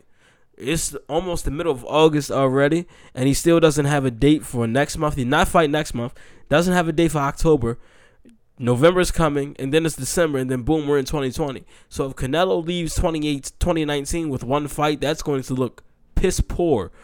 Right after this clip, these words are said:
for Golden Boy. And that's a lot of fourth quarter money they're losing out on. Because the Zone, listen, the Zone doesn't have that many stars. And, you know, for them to have the star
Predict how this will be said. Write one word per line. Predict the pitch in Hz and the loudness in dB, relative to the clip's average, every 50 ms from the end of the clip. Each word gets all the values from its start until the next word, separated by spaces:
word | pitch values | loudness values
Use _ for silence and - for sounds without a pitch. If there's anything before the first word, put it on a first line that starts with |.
| - - - - | -20 -20 -20 -12
for | - - 123 | -8 -6 0
Golden | 107 143 143 139 131 113 101 | 4 6 6 6 6 2 -2
Boy. | 98 95 90 85 - - - - - - - - - - - - - - - _ _ _ _ _ _ _ _ _ _ _ _ _ _ _ _ _ - | -8 -8 -10 -10 -14 -16 -20 -20 -20 -20 -20 -20 -20 -20 -20 -20 -20 -20 -20 _ _ _ _ _ _ _ _ _ _ _ _ _ _ _ _ _ -10
And | 117 113 123 | -4 0 2
that's | 147 190 - | 4 4 4
a | 160 | 2
lot | 135 139 151 160 151 | 2 4 4 4 4
of | 135 - | 2 2
fourth | - - 175 175 143 - | 2 2 2 2 2 0
quarter | - 180 180 170 156 | 2 4 4 4 4
money | 135 131 131 127 123 | 2 0 0 0 0
they're | 120 120 120 | 0 -2 0
losing | 123 123 127 120 113 120 117 | 0 0 0 0 -2 -2 -2
out | 110 110 104 | -2 -2 -2
on. | 101 - 73 95 - _ - - - - - - | -4 -6 -10 -14 -16 _ -20 -20 -16 -14 -14 -12
Because | - - - 160 135 - | -8 -4 -2 -2 -2 -2
the | - 120 | -2 -2
Zone, | 110 110 156 180 208 240 240 220 175 143 127 123 - - - _ - - _ _ _ _ _ - | 0 4 4 6 6 6 6 4 4 2 -2 -6 -10 -18 -20 _ -20 -20 _ _ _ _ _ -6
listen, | - 127 139 139 135 - 123 110 110 117 - _ _ _ _ _ | 0 4 4 4 4 2 -4 -6 -8 -10 -14 _ _ _ _ _
the | - 120 127 | -10 -8 -2
Zone | 117 139 170 180 196 190 | 2 4 4 6 6 4
doesn't | 180 170 160 160 151 | 4 2 2 0 -2
have | 151 156 147 143 135 123 | 0 0 0 -2 -2 -4
that | 135 127 | -4 -6
many | 127 123 117 110 | -6 -8 -8 -8
stars. | - - - 135 127 131 135 135 135 139 - - - - _ _ _ _ _ - | -8 -6 -4 0 0 2 2 2 0 -2 -4 -8 -14 -20 _ _ _ _ _ -4
And, | 127 131 123 120 117 113 110 110 - 143 | -2 0 0 0 -2 -4 -6 -6 -2 0
you | 139 135 | 2 4
know, | 131 131 123 | 4 2 2
for | - - 139 | 2 2 2
them | 117 139 156 160 160 | 4 6 4 4 4
to | - - 143 | 0 -2 0
have | 120 143 151 147 135 120 110 104 | 0 2 2 0 0 -2 -4 -4
the | 101 131 160 175 | -2 -2 -2 -2
star | 165 - - - 165 156 165 170 170 175 180 190 | -2 -4 0 2 4 4 4 4 4 2 0 -4